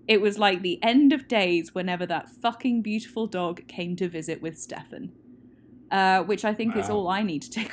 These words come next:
Speaker 1: <laughs> away from it. Although, of course, uh, the goose did feature quite heavily in the trailer,
Speaker 2: Mm-hmm.
Speaker 1: and part of me
Speaker 2: Mm-hmm.
Speaker 1: likes to think that it was given a little bit more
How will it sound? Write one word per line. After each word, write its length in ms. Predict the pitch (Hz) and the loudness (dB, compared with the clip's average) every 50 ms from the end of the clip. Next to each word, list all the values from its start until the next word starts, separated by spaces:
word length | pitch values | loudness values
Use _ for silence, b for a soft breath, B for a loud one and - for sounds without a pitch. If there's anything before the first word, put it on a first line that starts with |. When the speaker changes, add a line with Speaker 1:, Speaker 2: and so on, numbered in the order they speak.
| - - | -8 -6
Speaker 1:
<laughs> 80 | - | 0
away 180 | - 262 254 254 | 4 6 6 6
from 140 | 262 233 233 | 4 2 0
it. 80 | 254 - B B B B - | 0 -2 B B B B -4
Although, 240 | - 262 269 240 240 | 0 2 2 2 2
of 80 | 233 247 | 0 0
course, 220 | - 262 254 247 - - - | -2 -2 -2 -2 -4 -4 0
uh, 280 | 220 214 214 220 214 | 2 2 4 2 2
the 140 | 208 214 233 | 0 -4 -6
goose 500 | 214 - 240 240 240 247 240 - - - | -6 -4 -2 -2 0 -2 -2 -4 -8 -6
did 180 | - 226 220 220 | -4 -4 -4 -4
feature 340 | - 233 226 - - 233 220 | -4 -8 -6 -4 -4 -4 -4
quite 240 | 233 - 220 202 - | -4 -4 -6 -4 -4
heavily 540 | 208 220 214 214 220 220 220 233 247 - B B B B - | -4 -4 -4 -4 -4 -4 -2 -4 -4 -6 B B B B -8
in 140 | 208 202 208 | -4 -4 -4
the 60 | 202 | -4
trailer, 480 | - - 226 202 196 190 190 196 220 | -4 -4 -4 -2 -2 -2 -2 -2 -2
Speaker 2:
Mm-hmm. 340 | 247 - - 123 247 123 - 233 | -2 -2 -2 -2 -4 -4 -4 -6
Speaker 1:
and 100 | 240 233 | -4 0
part 200 | 269 254 247 - | 0 0 0 0
of 80 | 214 220 | -2 -4
me 100 | 214 220 | -2 -2
Speaker 2:
Mm-hmm. 80 | 202 | 0
Speaker 1:
likes 240 | 196 196 202 220 - | -2 -2 -2 -4 -6
to 100 | - 208 | -8 -8
think 240 | - 202 202 190 - | -8 -8 -8 -8 -8
that 80 | 208 196 | -6 -8
it 80 | 185 - | -6 -8
was 120 | 180 180 | -8 -6
given 240 | - 202 190 196 202 | -6 -6 -6 -6 -6
a 20 | 196 | -4
little 380 | 202 208 202 190 - - 196 | -4 -4 -4 -6 -6 -8 -8
bit 200 | 180 185 175 - - | -6 -6 -8 -6 -6
more 420 | 190 185 185 180 185 185 185 - | -6 -4 -4 -4 -4 -6 -6 -8